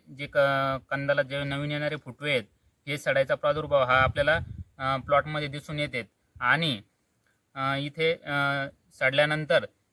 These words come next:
याच्यामध्ये बारीक एक, अ, आळी तयार होते आणि या कंदांचा व आपण वास जर बघितला तर एकदम घाण वास हा येत असतोय. तर आपल्या या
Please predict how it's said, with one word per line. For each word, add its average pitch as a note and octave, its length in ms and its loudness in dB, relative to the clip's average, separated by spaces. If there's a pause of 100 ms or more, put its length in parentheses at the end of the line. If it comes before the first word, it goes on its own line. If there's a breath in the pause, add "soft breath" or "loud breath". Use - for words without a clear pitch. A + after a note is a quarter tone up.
याच्यामध्ये D3+ 360 -4
बारीक C#3+ 380 2
एक, D#3 160 -6
अ, D3 400 6 (320)
आळी C3+ 280 2
तयार D3 200 4
होते C#3+ 340 -4 (300)
आणि C#3+ 300 -2
या D3+ 100 2
कंदांचा D3 560 0
व D3 80 -2
आपण D3+ 380 0
वास C#3+ 260 4 (120)
जर D3+ 120 -4
बघितला D3 680 -2 (320)
तर C#3+ 80 -10
एकदम C#3+ 340 -2
घाण B2 200 2
वास C#3+ 320 2
हा C3+ 160 4
येत D3 300 -4
असतोय. C3+ 460 0 (380)
तर D#3+ 60 2
आपल्या E3+ 280 6
या E3 180 6